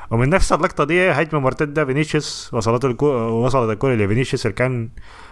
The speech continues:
هو واثنين في منطقة الجزاء، فطلع منهم الاثنين. بعدين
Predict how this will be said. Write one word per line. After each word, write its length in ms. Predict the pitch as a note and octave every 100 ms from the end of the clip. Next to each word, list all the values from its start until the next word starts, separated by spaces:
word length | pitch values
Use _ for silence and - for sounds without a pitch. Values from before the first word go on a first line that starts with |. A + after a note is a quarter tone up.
| -
هو 260 | B2+ C#3 A#2
واثنين 320 | G#2+ C3 C#3
في 120 | A2+
منطقة 220 | G#2+ G#2+
الجزاء، 360 | G2+ G#2 A2+ B2+
فطلع 360 | G#2 B2+ B2+
منهم 260 | A2+ B2+ A2+
الاثنين. 340 | G2 A#2+ B2+
بعدين 520 | A2+ G2+ A#2 G#2+ F#2+